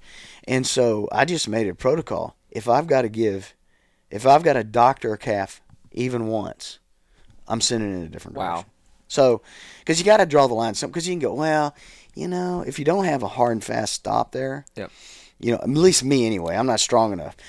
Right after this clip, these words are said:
Speaker 1: you know.
Speaker 2: <laughs>
Speaker 1: And so if I don't have a hard and fa-, fast stop there, then I can say, "Well,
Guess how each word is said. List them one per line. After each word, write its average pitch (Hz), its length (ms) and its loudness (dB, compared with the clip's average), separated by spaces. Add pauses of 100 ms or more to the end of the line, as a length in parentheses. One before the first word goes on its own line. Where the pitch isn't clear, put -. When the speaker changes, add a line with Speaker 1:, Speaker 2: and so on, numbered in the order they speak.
(220)
Speaker 1:
you 117 140 -4
know. 113 220 0 (160)
Speaker 2:
<laughs> - 160 -10
Speaker 1:
And 151 260 2
so 139 320 4 (260)
if 123 160 0
I 147 80 6
don't 170 100 4
have 143 100 2
a 120 40 -4
hard 143 260 2
and 131 80 -6
fa-, 120 240 -4
fast 110 340 -6
stop 143 340 -2
there, - 360 -12 (460)
then 131 140 0
I 139 80 6
can 139 120 -4
say, 123 140 0
"Well, 147 480 2